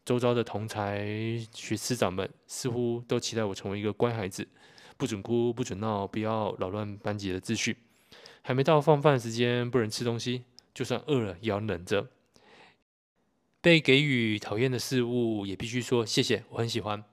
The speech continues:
被处罚的时候，就算觉得不服气，也必须表现出认真反省的样子。于是我麻痹自己的感觉，想哭的时候会忍住眼泪，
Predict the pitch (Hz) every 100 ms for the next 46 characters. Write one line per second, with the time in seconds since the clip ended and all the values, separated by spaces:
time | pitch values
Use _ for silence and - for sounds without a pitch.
0 | _ _ - - - 139 123 107 107 110
1 | 104 117 117 110 123 117 110 107 123 113
2 | 110 - 123 143 _ 113 110 143 160 139
3 | 110 127 127 131 127 131 123 117 120 117
4 | 113 107 107 95 101 98 120 - _ _
5 | - - - - - - 117 135 117 107
6 | 107 127 113 - 113 101 101 95 104 95
7 | 98 107 110 - 117 101 - 135 120 120
8 | 113 123 101 101 110 92 113 113